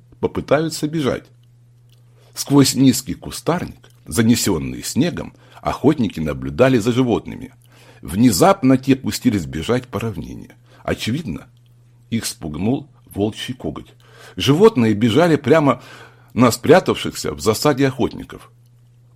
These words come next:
У одного из оленей в боку торчала стрела. Когда олени почти поравнялись с кустами,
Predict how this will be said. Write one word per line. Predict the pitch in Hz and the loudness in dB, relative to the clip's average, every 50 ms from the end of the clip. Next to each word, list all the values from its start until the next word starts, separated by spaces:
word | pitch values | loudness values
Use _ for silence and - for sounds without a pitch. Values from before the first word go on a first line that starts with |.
| - | 2
У | - 107 | 6 6
одного | 131 120 147 147 143 151 151 | 6 6 6 6 8 8 8
из | 139 110 107 | 8 8 6
оленей | 127 127 147 190 220 202 117 80 - - _ _ _ _ _ _ _ _ _ _ _ | 6 6 6 4 2 0 0 -4 -8 -12 _ _ _ _ _ _ _ _ _ _ _
в | 62 69 69 | -16 -10 -4
боку | 71 104 101 - - 196 196 | -2 -2 -2 0 -2 -4 -4
торчала | - 139 127 123 - - 147 139 135 131 | -2 -2 -4 -4 -2 -2 -2 -2 -2 -4
стрела. | - - 127 131 107 - - - - _ _ _ _ _ _ _ _ _ _ _ _ _ _ - - - | -6 -4 -4 -2 -2 -4 -6 -8 -14 _ _ _ _ _ _ _ _ _ _ _ _ _ _ -18 -8 -2
Когда | 127 131 127 117 147 147 | -2 0 4 6 8 8
олени | 143 139 147 139 131 120 | 8 8 8 8 8 6
почти | 117 - - 117 113 - - 123 | 4 2 -2 -4 -4 -4 -4 -4
поравнялись | - - 110 110 113 104 104 113 104 90 80 80 - | 0 2 4 6 6 6 4 2 2 2 0 -2 -6
с | - | -8
кустами, | - - 82 - - - 175 180 - - - - | -12 -12 -12 -8 0 0 0 0 0 -4 -8 -12